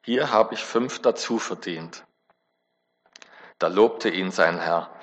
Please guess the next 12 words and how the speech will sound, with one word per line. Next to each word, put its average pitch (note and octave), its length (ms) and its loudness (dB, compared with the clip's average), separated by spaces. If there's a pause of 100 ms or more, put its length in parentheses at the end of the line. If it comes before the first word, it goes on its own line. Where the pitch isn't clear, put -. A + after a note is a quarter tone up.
"Du A#2+ 160 0
warst G2+ 340 8
tüchtig - 460 -4
und C3+ 180 2
zuverlässig. G2 1000 0 (600)
In G2+ 180 -2
kleinen C3 500 10
Dingen C3+ 240 2
bist - 280 -4
du A2 60 -4
treu G2+ 360 6
gewesen, A#2 600 2